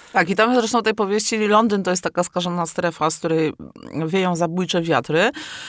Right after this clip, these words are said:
To też z drugiej strony jest odzorowaniem,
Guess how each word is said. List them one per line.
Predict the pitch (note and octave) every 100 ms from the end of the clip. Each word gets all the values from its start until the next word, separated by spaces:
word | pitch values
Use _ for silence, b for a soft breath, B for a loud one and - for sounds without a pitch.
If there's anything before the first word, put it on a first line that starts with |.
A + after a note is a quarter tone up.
| B B -
To | A#3
też | A3 F#4+
z | C#4+
drugiej | C#4 C4+ C4
strony | - A3+ C4 C#4+
jest | C4+ B3 A3+
odzorowaniem, | G#3+ A#3+ A#3 A3 A#3+ B3 B3 A#3